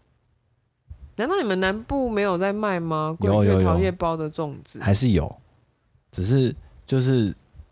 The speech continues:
Speaker 2: 呃，平常买到的话，你不是过人-，过节去买，那你一般买到就会是竹叶包的。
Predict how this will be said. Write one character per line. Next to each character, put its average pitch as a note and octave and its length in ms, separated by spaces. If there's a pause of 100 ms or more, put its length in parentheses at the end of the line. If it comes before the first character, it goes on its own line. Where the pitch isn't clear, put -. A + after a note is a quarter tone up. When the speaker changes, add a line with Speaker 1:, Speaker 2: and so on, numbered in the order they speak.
Speaker 2:
呃， F2 320
平 A#2 260
常 G#2 180
买 G2 280
到 F#2+ 200
的 D#2 80
话， E2+ 320 (300)
你 F2 140
不 G#2 100
是 B2+ 80
过 C#3 220
人-， F#2 240
过 A#2 180
节 F2 220
去 G#2 120
买， E2+ 300 (320)
那 G2+ 240
你 E2+ 300
一 A3 80
般 G2+ 180
买 E2 180
到 F2 220
就 E2+ 140
会 F2 160
是 D#2+ 360 (220)
竹 E2 220
叶 E2 160
包 D2+ 240
的。 - 120